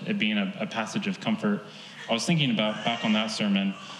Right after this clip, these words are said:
and it reminded me of, uh, one of the quotes that I opened that sermon with, and it was something that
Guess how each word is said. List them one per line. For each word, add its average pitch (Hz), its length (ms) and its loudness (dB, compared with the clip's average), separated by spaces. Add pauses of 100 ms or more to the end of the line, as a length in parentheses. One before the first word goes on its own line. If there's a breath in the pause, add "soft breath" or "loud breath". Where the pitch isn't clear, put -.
(320 loud breath)
and 120 100 2
it - 20 4
reminded 135 380 4
me 117 220 6
of, 107 300 2
uh, 104 240 2
one 113 120 2
of 113 60 2
the 107 100 2
quotes 113 360 0
that 104 120 2
I 98 80 2
opened 101 440 2
that 95 360 0
sermon 117 360 4
with, 98 380 0 (580 loud breath)
and 113 100 2
it - 20 2
was 113 100 0
something 143 320 2
that 110 340 0